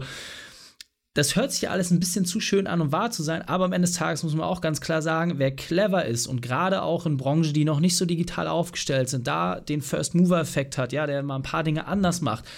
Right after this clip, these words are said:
da hast du teilweise wirklich sehr, sehr viel Platz, weil es einfach keine Konkurrenz gibt. Deswegen, Marius, wir sind so langsam auf der Zielgeraden. Du hattest ja auch gesagt, ihr habt,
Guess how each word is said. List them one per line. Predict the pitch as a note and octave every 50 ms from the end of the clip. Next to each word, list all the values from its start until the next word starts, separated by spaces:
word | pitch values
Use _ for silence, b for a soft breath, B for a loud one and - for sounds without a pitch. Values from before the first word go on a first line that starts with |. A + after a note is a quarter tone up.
| B B B B B B B B B B _ -
da | - F#2
hast | A#2+ - C3+
du | -
teilweise | - - - C3+ D3+ D#3 D#3 D#3+ D3+ D3 C3+
wirklich | D#3 D3+ D#3 D#3+ D#3 D#3 - -
sehr, | A#2+ B2 B2+ C3 C#3 F#3 G3 F#3+
sehr | F3 F3+ F3
viel | F3 - E3+ E3+
Platz, | E3+ - F#3+ F#3 F#3+ F#3 -
weil | C#3 C3+
es | C3+
einfach | D#3+ D#3 C#3+ D3
keine | - - D3 C#3 C3+
Konkurrenz | C3+ C#3 C3+ B2+ B2+ B2 B2+ C3 C#3 C3
gibt. | - - - - B B B B B B B B B B
Deswegen, | D3 C3+ E3+ E3
Marius, | D3+ C3+ C3 C3
wir | C#3 C#3+
sind | C3+ F3+ F#3+
so | F3 F#3
langsam | E3 D#3+ D#3 E3 G3+ G#3+ F#3+ G3 F#3+
auf | E3+ D#3+ D#3
der | - D#3+ D#3+
Zielgeraden. | - - - G#3 A3+ A3+ A3 F3 E3+ C#3 C3 A#2+ A#2+ A#2+ B2
Du | B2 B2+
hattest | E3 E3+ F3 -
ja | F#3 F3
auch | F3 E3+ D#3+
gesagt, | E3+ D3+ D#3+ D#3+ D#3+ - -
ihr | C#3+ C#3+ C3+ C#3+ - - -
habt, | - C3 D#3+ D#3+ - - - -